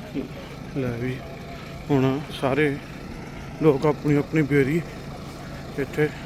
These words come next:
ਤਲਾਉਣ ਆ ਗਏ। ਆਹ ਟਰੈਕਟਰ ਦੇ ਮਗਰ ਟਰਾਲੀ ਪਾਈ ਹੋਈ ਆ, ਉੱਥੇ ਇਹ ਕੰਡਾ ਰੱਖਿਆ ਹੋਇਆ ਤੇ ਉੱਥੇ ਬੇਰੀ ਤੋਲਦੇ ਨੇ। ਕਿਵੇਂ ਤੋਲਦੇ ਆ,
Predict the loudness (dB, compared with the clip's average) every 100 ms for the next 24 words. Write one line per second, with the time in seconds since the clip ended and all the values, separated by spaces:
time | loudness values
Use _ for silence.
0 | -4 2 4 4 4 0 -4 -8 -10 -10
1 | -10 -10 -10 -8 -6 -4 -4 -2 -2 2
2 | 2 4 4 4 4 2 -6 -4 0 4
3 | 4 2 2 2 0 2 2 4 2 0
4 | 0 -6 -10 -10 -10 -10 -4 2 2 4
5 | 4 6 4 4 4 6 4 4 6 8
6 | 8 4 2 -6 6 8 8 6 6 6
7 | -2 -6 -4 -4 4 8 10 8 8 10
8 | 8 6 2 0 -4 -4 4 8 8 10
9 | 10 10 8 8 8